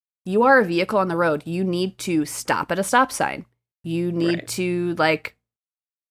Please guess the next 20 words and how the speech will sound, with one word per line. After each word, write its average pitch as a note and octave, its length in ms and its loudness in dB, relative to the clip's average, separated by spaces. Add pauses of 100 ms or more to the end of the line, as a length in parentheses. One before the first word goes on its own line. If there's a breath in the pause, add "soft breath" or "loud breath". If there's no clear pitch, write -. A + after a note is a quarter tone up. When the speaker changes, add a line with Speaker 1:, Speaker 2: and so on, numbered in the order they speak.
(840)
Speaker 1:
do F#3 100 -2
your G3+ 220 2
directional G#3 480 2
so - 100 -6
people F3+ 220 -4
know F#3 240 2
if F#3 140 -2
you're G#3+ 100 2
turning A3 440 2
or C#3+ 120 -2
not. C3+ 300 -6
You F3+ 120 -8
can't G3+ 320 0
just G#3 220 -2
weave F#3+ 440 -2
in G3 200 2
and F3+ 80 2
out F3 140 6
of F#3 120 0
cars. C#3+ 460 0